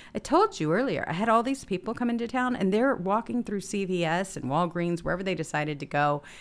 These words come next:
to pick up a couple of things, and they're like, "Oh my gosh, everything in the store is locked up. I have to find somebody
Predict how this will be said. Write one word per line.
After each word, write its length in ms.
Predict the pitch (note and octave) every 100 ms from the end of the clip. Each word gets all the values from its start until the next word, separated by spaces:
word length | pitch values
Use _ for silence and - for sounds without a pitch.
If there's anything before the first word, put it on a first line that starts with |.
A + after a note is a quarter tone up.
| -
to 100 | -
pick 180 | D#3 E3
up 160 | D#3 -
a 40 |
couple 260 | - D#3 D#3+
of 120 | D#3+
things, 240 | E3+ F3
and 80 | E3
they're 100 | D#3
like, 200 | D#3 D3
"Oh 60 | E3+
my 120 | E3+
gosh, 320 | E3 C#3+ - -
everything 320 | F3+ G3+ E3+
in 80 | D3+
the 60 | C#3+
store 240 | - G#3
is 100 | C#3
locked 300 | C#3+ D3 -
up. 180 | G#3+ -
I 60 | D3+
have 120 | E3+
to 80 | -
find 280 | G3+ A#3+ C#4
somebody 500 | - D3+ C3+ C#3+